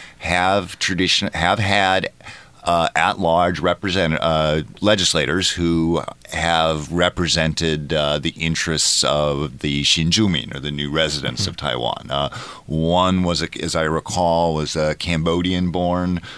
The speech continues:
Speaker 1: woman and, uh, for the K M T, and the current one is ethnic Chinese from Malaysia who, who, who married a Taiwanese. Um, so this would be the first time you'd have a, uh, P R C spouse,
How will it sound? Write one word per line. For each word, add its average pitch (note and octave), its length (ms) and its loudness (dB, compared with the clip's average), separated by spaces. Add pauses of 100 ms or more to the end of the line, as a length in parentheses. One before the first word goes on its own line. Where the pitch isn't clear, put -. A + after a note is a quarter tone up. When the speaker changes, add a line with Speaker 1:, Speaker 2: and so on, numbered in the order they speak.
(160)
Speaker 1:
woman F#2+ 420 2
and, D#2+ 240 -2
uh, D#2+ 240 -2
for D2+ 140 -8
the - 80 -8
K G#2+ 200 0
M A#2 140 2
T, G#2+ 400 2
and D#2 140 0
the D2+ 60 -2
current A2 540 0
one F#2 560 0
is E2 640 -2 (100)
ethnic F2 320 0
Chinese D#2+ 540 0
from D2+ 480 -2
Malaysia D#2 540 2
who, B1+ 340 -4
who, C2 280 -6
who C2+ 180 -8
married C2+ 360 -2
a B1 180 -4
Taiwanese. C2 760 -4
Um, D#2 300 0 (400)
so A2+ 260 6
this B2+ 340 4
would C#3 200 2
be A#2 120 4
the G#2+ 120 2
first A2 360 2
time F#2 440 2
you'd E2 260 2
have D#2+ 880 0
a, D2 640 0 (580)
uh, C#2 560 0
P A2 220 2
R E2+ 180 4
C A#2+ 360 2
spouse, - 800 0